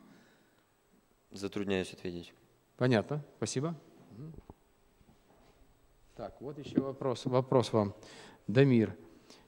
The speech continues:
Speaker 2: Есть ли у государства проблема коммуникации с обществом или бизнесом? Или у бизнеса или общества проблема коммуникации с государством?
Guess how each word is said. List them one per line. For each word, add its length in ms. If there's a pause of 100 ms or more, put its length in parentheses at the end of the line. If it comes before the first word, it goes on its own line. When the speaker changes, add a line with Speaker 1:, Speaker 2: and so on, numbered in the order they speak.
(140)
Speaker 2:
Есть 400
ли 60
у 60
государства 580
проблема 500
коммуникации 680
с 140
обществом 540
или 340
бизнесом? 680 (220)
Или 300
у 140
бизнеса 520
или 220
общества 440
проблема 520
коммуникации 600
с 60
государством? 760